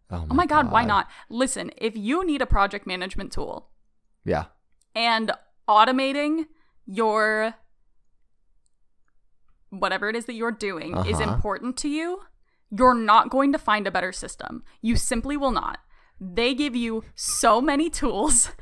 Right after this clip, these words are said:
Speaker 2: <laughs> for free. It's insane.
Speaker 1: Are you sure you're not getting a kickback? You're really selling
Speaker 2: I
Speaker 1: this.
Speaker 2: really, we should be. Because I, I'll talk about it on every episode.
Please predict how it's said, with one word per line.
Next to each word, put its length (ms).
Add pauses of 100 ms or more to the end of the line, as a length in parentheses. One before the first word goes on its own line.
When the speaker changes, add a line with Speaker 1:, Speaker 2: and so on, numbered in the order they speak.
Speaker 2:
<laughs> 220
for 240 (160)
free. 560 (880)
It's 240
insane. 580
Speaker 1:
Are 60
you 160
sure 220
you're 80
not 100
getting 220
a 40
kickback? 540
You're 100
really 260
selling 280
Speaker 2:
I 100
Speaker 1:
this. 120
Speaker 2:
really, 280
we 160
should 280
be. 260 (180)
Because 300
I, 380
I'll 160
talk 220
about 140
it 60
on 120
every 200
episode. 380